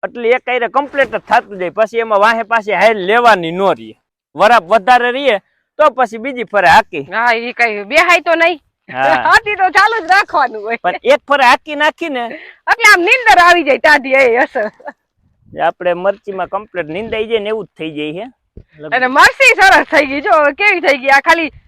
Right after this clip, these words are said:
Speaker 2: આજના તડકામાં જ કેટલો ફેર પડી ગયો. તડકો આજ જ જોયો છે એને.
Speaker 1: હા. અને આપણે જો એટલું એટલું ખોળ ઝીણું હોય ને એની માથે આ ધૂળ પડતી જાય, જા. એટલે આ ખોળ બધુંય દટાઈ જાય, એટલી એટલી ધૂળ પડતી જાય છે.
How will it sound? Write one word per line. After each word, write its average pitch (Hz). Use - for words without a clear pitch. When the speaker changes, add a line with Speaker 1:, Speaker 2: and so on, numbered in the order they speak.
Speaker 2:
આજના 415
તડકામાં 440
જ -
કેટલો 403
ફેર 294
પડી 294
ગયો. 277
તડકો 403
આજ 415
જ -
જોયો 254
છે 214
એને. 196
Speaker 1:
હા. 113
અને 170
આપણે 208
જો 214
એટલું 220
એટલું 208
ખોળ 202
ઝીણું 214
હોય 233
ને 214
એની 208
માથે 202
આ 175
ધૂળ 185
પડતી 165
જાય, 131
જા. 143
એટલે 143
આ 135
ખોળ 170
બધુંય 165
દટાઈ 143
જાય, 110
એટલી 156
એટલી 143
ધૂળ 151
પડતી 117
જાય 120
છે. 254